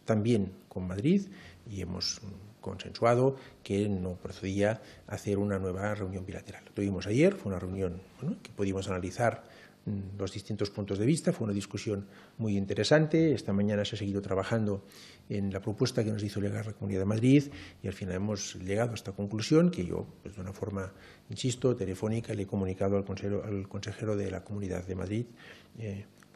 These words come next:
con cuyos servicios de sanidad, insisto, el Ministerio tiene y va a seguir teniendo, al menos por parte del Ministerio, una relación de cordialidad y de trabajo conjunto. Eh, respecto a la, a las, eh,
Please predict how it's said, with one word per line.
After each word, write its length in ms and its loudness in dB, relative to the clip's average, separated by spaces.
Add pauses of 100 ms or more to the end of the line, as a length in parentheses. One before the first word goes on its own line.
(200)
con 180 6
cuyos 320 6
servicios 640 0
de 100 -4
sanidad, 380 0 (200)
insisto, 400 -2
el 40 0
Ministerio 500 -2
tiene 200 0
y 100 0
va 80 2
a 40 0
seguir 280 -2
teniendo, 300 -2
al 60 0
menos 140 -2
por 140 -2
parte 240 -2
del 120 -2
Ministerio, 420 -2
una 140 0
relación 500 -2 (380)
de 100 0
cordialidad 640 4
y 40 2
de 100 2
trabajo 500 -2 (280)
conjunto. 520 -6 (500)
Eh, 360 -2
respecto 520 6
a 80 8
la, 340 2 (420)
a 120 -4
las, 680 2
eh, 140 -2